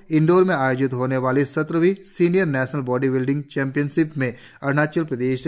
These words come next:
का प्रतिनिधित्व करेंगे। प्रस्तावित अपर सियांग बहुउद्देशीय परियोजना पर प्री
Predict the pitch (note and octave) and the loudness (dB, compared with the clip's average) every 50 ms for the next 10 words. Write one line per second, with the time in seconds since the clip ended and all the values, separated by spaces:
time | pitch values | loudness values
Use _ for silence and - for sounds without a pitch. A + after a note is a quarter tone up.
0 | C#3 - C3+ A#2+ A#2+ A#2+ - B2+ B2 - C3 B2 B2 A#2 B2 A#2 A#2 - D3 C#3 | -4 -2 -4 -4 -4 -4 -4 -6 -4 -4 -6 -6 -6 -6 -6 -8 -6 -6 -6 -4
1 | C#3 C#3 B2+ B2+ B2+ B2+ B2 C3+ C3 B2+ C3 - - - _ _ _ _ _ _ | -4 -2 -2 -2 -2 0 2 2 0 0 -2 -6 -14 -20 _ _ _ _ _ _
2 | _ _ _ - - - - _ - E3 D#3 - F#3+ F3+ F3 F#3 F#3+ F3+ G3 F#3 | _ _ _ -20 -20 -20 -16 _ 0 0 2 2 2 6 8 8 8 8 8 4
3 | - - - _ _ _ _ D3+ D3 - F#3+ G3 F3+ - D#3+ C#3 C3 C3+ C#3 D#3 | 2 -2 -12 _ _ _ _ -8 -2 0 0 0 0 0 0 0 0 0 0 -2
4 | E3+ F3+ - _ _ _ - B2+ C3+ D3+ E3+ D#3+ D3+ C3+ C#3 C#3 C#3 - - D#3+ | -2 -6 -8 _ _ _ -6 -2 0 2 4 4 2 2 2 2 0 2 0 -2
5 | C3+ - B2+ B2 B2+ B2+ C3 B2+ B2+ C3 C#3 D3 D#3 D3+ - - _ - C#3 B2 | -2 -2 -4 -2 0 0 0 0 0 0 -2 -2 -2 -4 -8 -12 _ -6 -6 -4
6 | A2+ - - - - _ _ - E3 E3+ | -6 -8 -14 -20 -20 _ _ 4 6 6